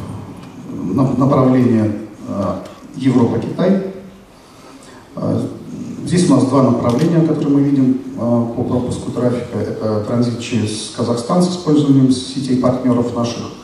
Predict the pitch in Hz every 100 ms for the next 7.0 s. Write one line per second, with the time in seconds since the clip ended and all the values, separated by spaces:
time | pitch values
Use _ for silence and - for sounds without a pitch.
0 | - - - - - - 147 190 127 117
1 | - 139 139 143 - 123 - - - 113
2 | 113 - 165 151 127 120 - - 110 117
3 | 127 139 - 120 - 107 104 101 - -
4 | - - - 123 175 180 185 - - -
5 | - - - - - 107 101 - 151 117
6 | 127 - - - - 123 - 127 120 113